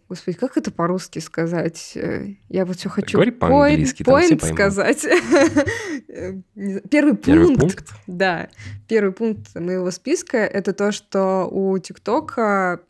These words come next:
Speaker 1: небывалый рост аудитории и вообще темп ау-, аудитории, которую он набирает, это, ну, просто, на мой взгляд, невероятно. Каждый месяц выходила какая-нибудь статья:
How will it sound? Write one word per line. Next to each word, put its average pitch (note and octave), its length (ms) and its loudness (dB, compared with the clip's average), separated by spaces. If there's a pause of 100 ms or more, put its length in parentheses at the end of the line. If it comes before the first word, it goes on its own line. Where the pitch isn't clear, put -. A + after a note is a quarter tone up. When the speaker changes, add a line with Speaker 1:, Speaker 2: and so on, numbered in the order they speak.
(120)
Speaker 1:
небывалый F#3+ 640 2
рост G3 280 0
аудитории G3 600 2
и F#3+ 60 2
вообще F3+ 360 0
темп F3+ 500 0 (420)
ау-, F#3 260 4
аудитории, F#3+ 640 2
которую F#3+ 420 0
он F#3 80 0
набирает, G3 680 2
это, F#3+ 680 2 (200)
ну, G#3 220 0
просто, G#3 360 0
на F#3 60 0
мой G3 100 2
взгляд, F3+ 260 0
невероятно. F3+ 580 2
Каждый A3 400 2
месяц F#3+ 460 0
выходила F#3+ 500 2
какая-нибудь F3 600 0
статья: A3+ 560 0